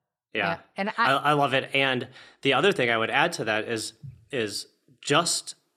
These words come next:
Speaker 1: uh, just try to observe what these stories that you tell yourself
Speaker 2: Yeah.
Speaker 1: are.
Speaker 2: Mm-hmm.
Speaker 1: And once you observe one, just ask yourself, like, "Does
Speaker 2: Mm-hmm.
Speaker 1: this serve me? Is this still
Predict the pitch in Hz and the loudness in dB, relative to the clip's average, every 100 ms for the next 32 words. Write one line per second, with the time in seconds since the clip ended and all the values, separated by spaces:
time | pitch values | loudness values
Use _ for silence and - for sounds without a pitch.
0 | _ 139 120 107 98 - _ - 151 - | _ 0 2 2 0 -8 _ -6 -2 2
1 | 208 160 107 101 117 151 120 98 113 107 | 4 4 2 -2 0 2 2 -2 -6 -2
2 | 120 110 - 120 117 107 104 104 113 107 | -2 -2 -2 0 0 -2 -4 -4 -2 -2
3 | 101 110 95 - _ - 143 139 101 127 | -2 -4 -6 -14 _ -2 2 4 4 0
4 | - - 143 156 202 - _ _ _ - | -4 -14 -10 -10 -10 -12 _ _ _ 0
5 | 185 139 139 - - - _ _ - 170 | 2 2 -2 -6 -16 -20 _ _ -4 -2
6 | 180 208 117 131 185 120 117 - - _ | 0 0 0 0 0 0 -2 -6 -20 _
7 | _ _ _ - 185 - - _ _ _ | _ _ _ 0 0 0 -8 _ _ _
8 | _ _ _ _ - 127 190 - 196 147 | _ _ _ _ -4 0 0 0 -2 0
9 | 135 139 113 - _ _ _ - 143 170 | 0 -2 -2 -8 _ _ _ 0 2 2
10 | 175 147 - 120 170 117 104 101 123 127 | 0 0 0 2 0 0 -2 -2 -2 -4
11 | - 123 - - 107 | -2 -2 0 -2 -4